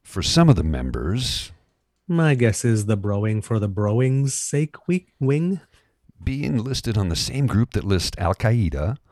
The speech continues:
Speaker 1: or the Islamic State was probably a wake-up call for them and not something they wanted to be affiliated with,
Speaker 2: said Jessica Davis, president of Insight Intelligence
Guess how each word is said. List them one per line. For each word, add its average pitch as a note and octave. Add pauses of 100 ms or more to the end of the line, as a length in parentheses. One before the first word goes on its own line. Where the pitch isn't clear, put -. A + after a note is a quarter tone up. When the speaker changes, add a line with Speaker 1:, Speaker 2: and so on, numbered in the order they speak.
(260)
Speaker 1:
or E2+
the D#2
Islamic D#2
State -
was D3
probably F4+
a D3+
wake-up D#3
call D#2+
for -
them C2+
and B2+
not F#3
something D#3
they D3
wanted D#2+
to F2
be D2
affiliated F2+
with, B1+ (580)
Speaker 2:
said G#2
Jessica G#2
Davis, G2+
president A#2+
of A#2+
Insight C3
Intelligence G2+